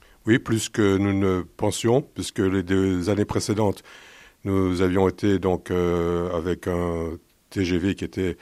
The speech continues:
presque moitié vide, donc avec un déficit important. Donc, euh, cette année, avec l'augmentation des prix, je ne pensais pas que ça allait répondre et finalement, il y a eu un sursaut.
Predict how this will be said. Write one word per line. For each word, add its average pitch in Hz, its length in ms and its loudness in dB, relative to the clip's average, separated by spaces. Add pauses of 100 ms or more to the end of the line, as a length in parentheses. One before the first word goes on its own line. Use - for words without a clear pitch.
(280)
presque - 300 -6
moitié 95 360 0
vide, 110 380 0
donc 95 240 -6
avec 90 240 -6
un 90 60 -2
déficit 92 460 -6
important. 117 520 -4 (580)
Donc, 80 240 -12
euh, 82 80 -4
cette 87 220 -8
année, 95 260 2
avec 87 200 -2
l'augmentation 85 520 -6
des 87 140 -4
prix, 95 200 -6
je 82 120 -4
ne 78 60 -8
pensais 90 280 -10
pas 107 160 -4
que 98 140 -8
ça 90 160 -8
allait 82 160 -6
répondre 98 480 -4
et - 20 -2
finalement, 92 400 -4
il 117 60 0
y 107 60 0
a - 20 2
eu 95 120 0
un 95 80 -2
sursaut. 104 500 -4